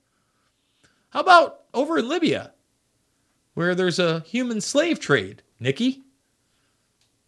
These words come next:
Just cartoon, again, the dark cartoon. These people are obscene. They're absurd. It's, it's out of control. It's over the top. And, and this is the kind, this is the di-, this is the diverse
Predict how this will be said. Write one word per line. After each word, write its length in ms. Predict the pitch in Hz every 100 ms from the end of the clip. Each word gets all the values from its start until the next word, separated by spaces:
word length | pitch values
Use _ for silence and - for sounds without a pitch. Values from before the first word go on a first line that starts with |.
| -
Just 300 | 240 - - _ _ _ _ _ _ _
cartoon, 420 | - 262 - 262
again, 400 | 202 254 202 147 - _ _ _ _
the 120 | 156
dark 420 | 175 175 202 208 -
cartoon. 800 | - 196 151 - 240 233 101 87
These 180 | 139 -
people 640 | - 247 - 190 156 143
are 240 | - 147 135
obscene. 580 | 139 - - 220 180 104
They're 120 | 131
absurd. 640 | 139 - - 202 139 78 - _ _ _ _ _
It's, 140 | _ -
it's 240 | - 165 -
out 140 | 160 170
of 80 |
control. 540 | - 190 - 202 180 -
It's 120 | 202
over 200 | 151 156
the 100 | 175
top. 520 | 170 - 202 135 - _ _ _ _ _ _ _ _ _ _ _ _ _ _ _ _ _
And, 180 | - 165
and 180 | 156 170
this 200 | 147 139
is 120 | 233
the 80 | 214
kind, 320 | 254 165 151
this 360 | 110 104 127 135
is 140 | 196
the 120 | 165 165
di-, 300 | 139 127 135
this 300 | 127 196 294
is 140 | 233
the 100 | 202
diverse 840 | 156 147 139 131 127 143 185 190